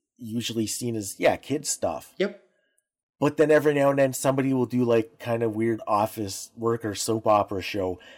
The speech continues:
Speaker 1: that in Japan isn't really considered anime. It, it would be the equivalent of, like, say, King of the Hill or the Venture Brothers here. Yeah, it's a cartoon, but it's not, like, a real cartoon. It's one of these other things.
Speaker 2: Japan, too.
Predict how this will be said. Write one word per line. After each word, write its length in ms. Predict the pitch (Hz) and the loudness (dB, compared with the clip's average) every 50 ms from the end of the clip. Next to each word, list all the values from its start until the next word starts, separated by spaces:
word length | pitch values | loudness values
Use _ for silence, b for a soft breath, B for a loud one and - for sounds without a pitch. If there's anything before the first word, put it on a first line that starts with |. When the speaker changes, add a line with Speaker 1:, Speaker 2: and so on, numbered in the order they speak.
| B B - | B B 2
Speaker 1:
that 340 | 110 131 127 131 135 - b b b b b b b b b b _ _ _ _ _ | 4 8 8 8 6 4 b b b b b b b b b b _ _ _ _ _
in 160 | - 160 156 | -2 0 0
Japan 460 | 131 143 - - - 151 151 147 143 143 - | 0 -2 -6 -4 0 2 2 2 0 2 0
isn't 300 | 165 143 139 147 143 - | 0 0 0 -2 -4 -4
really 280 | 160 143 139 139 139 | -2 -2 0 0 -2
considered 580 | 135 - 131 120 - - 135 127 120 117 110 - - | -2 -4 -8 -6 -4 -2 -2 0 0 -2 -4 -2 -4
anime. 600 | 123 120 131 135 127 107 90 85 82 85 95 - - | -2 -2 0 0 0 -2 -2 -4 -4 -4 -8 -8 -6
It, 200 | 110 107 104 - _ _ | -4 -4 -4 -6 _ _
it 200 | - 120 117 - | -6 -6 -6 -4
would 220 | 127 120 113 107 104 | -4 -4 -4 -2 -4
be 340 | 120 113 113 113 104 98 b b b b b b _ | -4 -4 -2 -4 -6 -8 b b b b b b _
the 140 | 120 123 120 | 0 0 0
equivalent 560 | 113 - - 131 120 113 117 120 117 113 - | 0 0 -2 -2 -2 0 2 0 0 2 0
of, 120 | 117 101 | -2 -2
like, 240 | 107 107 107 107 - | 0 -2 -2 -2 -4
say, 220 | - - 107 104 | -6 -4 -4 -6
King 280 | 98 - - 113 110 113 | -6 -6 -8 -6 -4 -4
of 60 | 110 101 | -2 -2
the 60 | 110 | -4
Hill 540 | 98 85 95 101 101 95 95 92 90 90 - - | -6 -4 -2 -2 -2 -2 -2 -4 -6 -8 -8 -8
or 420 | 98 98 95 98 95 92 92 b b b b b b b - | -6 -4 -2 -2 -2 -4 -4 b b b b b b b -8
the 60 | 107 | -8
Venture 380 | 92 - 113 107 104 - - 113 | 0 0 0 0 0 -2 -8 -8
Brothers 420 | - - 110 101 95 92 85 - | -4 -2 -2 -2 -2 -4 -10 -12
here. 340 | - - - 127 113 92 90 | -14 -10 -8 -6 -6 -6 -8
Yeah, 300 | 82 92 117 135 139 139 | -6 -4 -2 -2 0 -2
it's 120 | 131 - 135 | -2 -4 -6
a 40 | - | -10
cartoon, 540 | - - 127 120 - - - 135 135 127 | -6 -4 -4 -4 -4 -8 -10 -10 -8 -6
but 140 | 113 113 104 | -4 -4 -4
it's 160 | 107 - - | -4 -6 -6
not, 180 | - 117 98 - | -8 -8 -6 -6
like, 140 | 123 113 107 | -6 -6 -6
a 40 | 101 | -8
real 320 | 95 98 107 117 117 110 | -2 2 4 4 4 4
cartoon. 520 | 113 - 113 117 113 113 - 120 127 123 | 2 -2 -2 -2 -2 -2 -6 -8 -6 -6
It's 140 | 113 104 - 107 | -6 -8 -8 -8
one 100 | 107 107 | -6 -4
of 60 | 101 | -4
these 160 | 104 98 95 - | -6 -6 -6 -8
other 280 | 98 98 87 92 87 80 | -8 -8 -6 -8 -10 -10
things. 480 | - _ 82 64 - _ _ _ _ _ _ _ _ _ _ _ _ _ _ | -12 _ -18 -18 -18 _ _ _ _ _ _ _ _ _ _ _ _ _ _
Speaker 2:
Japan, 200 | 98 98 - - | -16 -16 -16 -16
too. 200 | - - - - | -18 -20 -20 -20